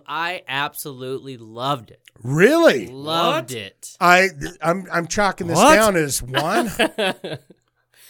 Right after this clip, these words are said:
Speaker 1: I don't know who exactly it reminds me of. Like, I was trying to think in my head just recently, like, who,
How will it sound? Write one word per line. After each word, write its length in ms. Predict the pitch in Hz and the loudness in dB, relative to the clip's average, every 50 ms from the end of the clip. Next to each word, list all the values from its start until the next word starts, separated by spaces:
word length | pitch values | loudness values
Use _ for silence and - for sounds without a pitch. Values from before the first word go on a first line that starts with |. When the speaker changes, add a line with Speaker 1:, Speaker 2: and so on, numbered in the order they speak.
| _ _ - | _ _ -8
Speaker 1:
I 80 | 160 185 | -4 -2
don't 200 | 226 285 311 302 | -2 -2 -2 -2
know 120 | 302 269 | -2 -4
who 160 | 190 220 262 | -4 -6 -8
exactly 520 | 269 226 151 135 147 147 160 170 - 226 202 | -10 -10 -8 -6 -6 -6 -6 -6 -8 -8 -8
it 40 | |
reminds 420 | 175 160 147 135 131 135 143 156 160 | -8 -8 -8 -8 -8 -8 -8 -8 -10
me 120 | 165 180 | -10 -10
of. 80 | 190 175 | -10 -8
Like, 200 | 180 170 170 - _ _ _ _ - | -10 -10 -12 -12 _ _ _ _ -12
I 40 | |
was 100 | 202 202 | -10 -10
trying 240 | - - 269 294 320 | -8 -8 -8 -8 -8
to 60 | 277 | -10
think 300 | - - - 170 170 170 | -12 -12 -12 -12 -12 -10
in 80 | - 165 | -10 -10
my 160 | 156 139 123 | -8 -8 -8
head 220 | 107 127 135 147 139 | -8 -8 -10 -10 -10
just 200 | 143 131 - - | -12 -12 -12 -12
recently, 600 | 127 135 139 131 - 156 151 143 131 123 117 - _ _ _ _ _ _ - | -14 -12 -10 -10 -10 -10 -10 -10 -12 -12 -14 -16 _ _ _ _ _ _ -14
like, 160 | 147 135 - | -14 -14 -14
who, 200 | - 180 175 175 | -14 -14 -14 -14